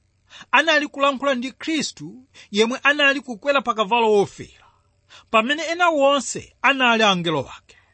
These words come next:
Ndiye nkhani ikunena kuti pamene inu komanso ine tifuna kudziwa zinsinsi za ufumu wakumwamba, tiyenera kufunsira kwa Khristu,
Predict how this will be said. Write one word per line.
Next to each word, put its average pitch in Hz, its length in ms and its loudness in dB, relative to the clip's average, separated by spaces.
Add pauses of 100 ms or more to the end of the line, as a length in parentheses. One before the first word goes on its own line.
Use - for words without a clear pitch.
(1000)
Ndiye 294 160 0
nkhani 294 340 0
ikunena 214 360 -2
kuti - 400 -20 (280)
pamene 311 340 0
inu 220 480 0 (160)
komanso 196 360 -2
ine 165 280 -12 (760)
tifuna 339 400 0
kudziwa 240 420 0
zinsinsi 247 720 -6
za 254 140 0
ufumu 233 360 -4
wakumwamba, - 600 -4 (840)
tiyenera 339 460 0
kufunsira 269 500 -4
kwa 226 180 0
Khristu, 190 720 -6